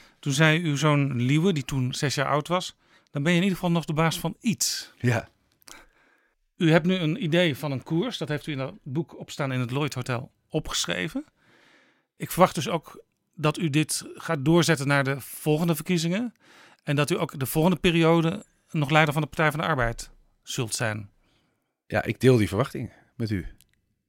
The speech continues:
Speaker 2: Ja, ik heb daar heel veel zin in. Kijk, eh, na die, na die nederlaag, eh, als je denkt van, "Hoe gaan we nu verder?" heb je die ontsnappingsfantasieën. Eh, moet ik iets heel anders gaan doen? Ehm,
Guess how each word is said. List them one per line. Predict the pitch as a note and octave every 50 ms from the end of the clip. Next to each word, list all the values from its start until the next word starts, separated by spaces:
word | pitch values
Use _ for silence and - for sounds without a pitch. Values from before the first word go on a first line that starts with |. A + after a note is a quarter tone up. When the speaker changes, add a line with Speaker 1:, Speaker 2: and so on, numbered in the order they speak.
| _ _ _ _ _ _ _ _ _ _ _ _ _ _ _ _
Speaker 2:
Ja, | - G2 -
ik | - G#2+ -
heb | C3+ A#2
daar | A#2
heel | A2 B2+ A2+
veel | A#2+ A2
zin | C3 D#3 C#3
in. | B2
Kijk, | - D#3 C3+ - - - - _ - - - - - - - - - - -
eh, | C#3+ C3+ B2+ B2 B2 A#2+ A#2+
na | A#2 A2+ B2+ D#3 E3 F3+
die, | D#3+ E3+ D3
na | B2+ C3+ D3+ D3+
die | C#3 C3+
nederlaag, | C#3 D3+ E3 E3+ E3 D#3 D3+ D3 C3+ - - - _
eh, | - B2 B2 A#2
als | A#2 - - C3 - -
je | C3+ A#2 G#2
denkt | A2 C3 B2 G#2+
van, | - B2+
"Hoe | B2+ C#3+ -
gaan | C#3+ C3
we | A#2 A2+
nu | A2 G2+
verder?" | - C3+ C3+ D3 D3+ E3+ G3+ G#3 - _ _ _ _ - - - -
heb | G#2 G2+ -
je | G#2
die | G2+ -
ontsnappingsfantasieën. | - - - C3+ B2 C#3+ C3 - D3 B2 - C3+ B2 B2+ C#3 C#3 C#3+ C3+ C3+ -
Eh, | - F#2 F#2 F2 E2 D#2+ D#2 D#2+ D#2+ D#2+ D#2 D#2
moet | D#2 E2 F2+ F#2 F2+
ik | E2+
iets | F#2 -
heel | A2 G#2+ G#2+
anders | - B2+ C#3+ C#3 B2+ -
gaan | C3 B2+ B2
doen? | B2+ B2+ B2 C3 C3+ C#3+ _ _ - - - - - - - - - - - - - - - - - - _ -
Ehm, | - C3+ B2 A#2+ A#2+ A#2+ B2